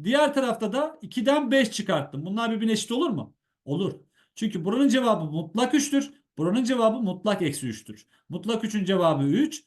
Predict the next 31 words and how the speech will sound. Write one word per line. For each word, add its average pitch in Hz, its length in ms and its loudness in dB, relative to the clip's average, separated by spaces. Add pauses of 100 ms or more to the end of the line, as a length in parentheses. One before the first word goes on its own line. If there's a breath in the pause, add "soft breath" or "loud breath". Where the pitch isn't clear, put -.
(160)
Mutlak 147 460 0
eksi 240 220 -2
üçün 214 200 -6
cevabı 214 360 0
da 226 120 4
üçtür. 139 360 -8
Yani 143 220 0
birbirine 165 360 -2
eşit 156 280 -6
gelir. - 320 -10 (460)
Mutlak 175 320 -4
x 170 160 -4
eksi 139 240 -2
y, 190 340 0 (160 loud breath)
mutlak 147 380 -6
y 175 120 2
eksi 156 220 0
x'e 240 440 -2
eşittir. 135 560 -6 (580 soft breath)
Mutlakta, 277 920 0 (360)
e, 120 340 -6
çarpma 202 320 0
işlemi 214 320 2
varsa 165 460 0 (360)
dışarıya 277 400 4
taşıyabilirsin. 226 680 2
Yani 208 260 2
ayrılabilir. 214 800 0 (1200)
Yani 117 240 -8
bölmede 254 680 4
ayrılabilir. 202 800 0